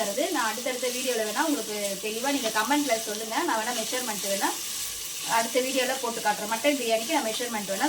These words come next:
சொல்லி காட்டுறேன். இதே தான் நம்ம இங்க வந்து ஒரு கிலோக்கு செய்யும் போது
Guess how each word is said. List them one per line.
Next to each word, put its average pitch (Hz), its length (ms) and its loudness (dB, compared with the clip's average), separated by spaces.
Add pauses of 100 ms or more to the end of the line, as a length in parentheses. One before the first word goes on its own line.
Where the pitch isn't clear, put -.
சொல்லி 214 200 0
காட்டுறேன். 190 340 -2 (4000)
இதே 277 180 4 (120)
தான் 330 160 6
நம்ம 247 180 -2
இங்க 233 180 -4
வந்து 240 160 4 (160)
ஒரு 247 220 4
கிலோக்கு 285 340 4
செய்யும் 226 320 0
போது 220 160 0